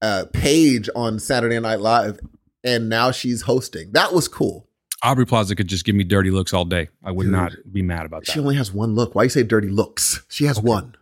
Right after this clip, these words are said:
Speaker 2: Well, she could do that look multiple times.
Speaker 1: Have fun, bro.
Speaker 2: I'm just saying. I would feel
Speaker 1: You,
Speaker 2: good about that.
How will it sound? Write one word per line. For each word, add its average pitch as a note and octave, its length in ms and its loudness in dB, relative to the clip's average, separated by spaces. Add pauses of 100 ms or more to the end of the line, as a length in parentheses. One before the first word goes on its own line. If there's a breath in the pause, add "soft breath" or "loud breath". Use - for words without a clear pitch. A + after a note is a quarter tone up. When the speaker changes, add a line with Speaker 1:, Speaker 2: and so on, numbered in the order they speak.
(180)
Speaker 2:
Well, B2+ 100 4
she C3 140 2
could B2+ 140 0
do B2+ 120 2
that A#2 160 2
look A2 140 -2
multiple G#2+ 400 2
times. F2+ 480 -4
Speaker 1:
Have A2 280 2
fun, F2+ 340 -6
bro. E2 340 -10 (540)
Speaker 2:
I'm G#2 100 0
just - 180 2
saying. A2 440 0 (180)
I F#2+ 120 -4
would G#2 140 2
feel B2 140 2
Speaker 1:
You, A#2 40 4
Speaker 2:
good B2+ 140 4
about F#2 240 -2
that. E2 200 -10